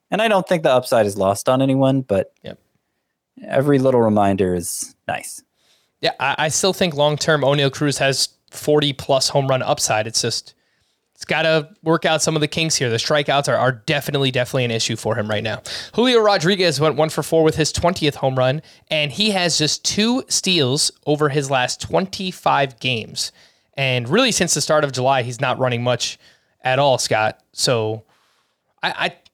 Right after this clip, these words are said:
Speaker 2: I, I think projecting his steals for next year is, it might be a little bit tricky. Like, some people, if he finishes with, like, twenty-five to thirty steals, they might just expect that again. But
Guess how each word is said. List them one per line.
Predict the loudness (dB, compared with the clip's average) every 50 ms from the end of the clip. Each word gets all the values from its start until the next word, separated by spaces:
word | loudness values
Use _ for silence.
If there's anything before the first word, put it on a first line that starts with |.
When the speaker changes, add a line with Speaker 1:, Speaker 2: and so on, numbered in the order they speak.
| _ _ _ _ -20 _ -6
Speaker 2:
I, | -6
I | -6
think | -4 -2 -2 -2 -2 0 -2
projecting | -2 -2 0 0 0 0 0 -2 -2 -2
his | 0 0 0
steals | 0 0 0 0 0 0 0
for | 0 0 2
next | 2 2 2 0 -2
year | 0 2 2 4 4 2 2 0 -4 _ _ _ _ _ _ _ _ _ _ _ _ _ _ _ _ _ _
is, | -4 -2 -2 -4 -6
it | -6 -6
might | -4 -4 -2 0
be | 0 0
a | 0
little | 2 0 0 0
bit | 0 -2 -2
tricky. | -2 -4 -4 -4 -4 -4 -4
Like, | -2 -2 0
some | 0 0 0 0
people, | -2 -4 -2 0 0 0 2 2 2
if | 0 0 -2
he | -4
finishes | -2 -2 -2 -2 0 -2 -2 -2 -2
with, | -2 -2 -2
like, | -2 -4 -2
twenty-five | -2 0 0 0 0 0 -2 -2 -2
to | -4 -2
thirty | -2 -2 -2 0 -2
steals, | -4 -4 -2 -2 -2 -2 -2 -2
they | -4 -2
might | -2 -2 -2
just | -2 -4 -4
expect | -2 -2 -4 -2 -2 -4 -6 -2 -2
that | -2 -2
again. | 0 0 0 0 -2 -2 -6 -8 -4
But | -2 0 2 2 0 0 -2